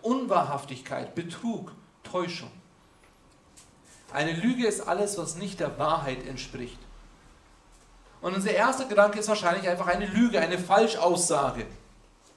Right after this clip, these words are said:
Also das stimmt, aber da hört es nicht auf. Und ich glaube, oft bei uns Christen hört es genau da auf.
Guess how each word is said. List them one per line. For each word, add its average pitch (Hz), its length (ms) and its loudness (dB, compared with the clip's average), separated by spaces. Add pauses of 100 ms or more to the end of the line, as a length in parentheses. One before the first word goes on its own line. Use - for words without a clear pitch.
(420)
Also 165 240 -2
das 180 120 0
stimmt, - 680 0 (480)
aber 180 220 6
da 190 220 4
hört 202 220 2
es 180 140 -8
nicht 180 200 -8
auf. 139 240 -8 (1080)
Und 175 100 -2
ich 185 100 0
glaube, 190 320 2
oft - 280 6
bei 196 60 0
uns 185 260 0
Christen 214 440 -4
hört 196 240 2
es 180 140 -4
genau 175 340 4
da 160 240 0
auf. 151 360 0